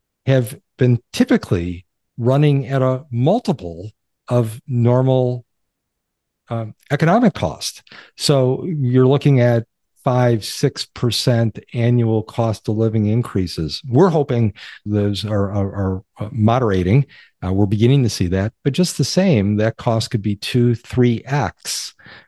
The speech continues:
by the time you actually get to sending your child off to school. And, and how does one do that and do that at the same time they're also s-,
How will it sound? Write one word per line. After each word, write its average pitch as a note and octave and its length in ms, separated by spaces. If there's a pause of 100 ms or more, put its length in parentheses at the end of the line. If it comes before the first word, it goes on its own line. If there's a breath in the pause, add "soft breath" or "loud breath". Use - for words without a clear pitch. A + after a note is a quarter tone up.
by G#2+ 140
the G#2 140
time A2 260
you G2 140
actually G2+ 340
get F#2+ 320
to F2+ 480 (340 loud breath)
sending A2+ 380
your G2 140
child F#2+ 400
off F2 240
to F#2+ 80
school. G2+ 420
And, G2 100 (300 loud breath)
and A2+ 100
how E3 200
does D#3+ 180
one A#2+ 380
do C3+ 240
that F2 500 (540)
and A#2 200
do C3 180
that B2+ 260
at A#2+ 260
the A2+ 80
same C3+ 400
time B2 460
they're A2+ 180
also A#2+ 480
s-, A2 140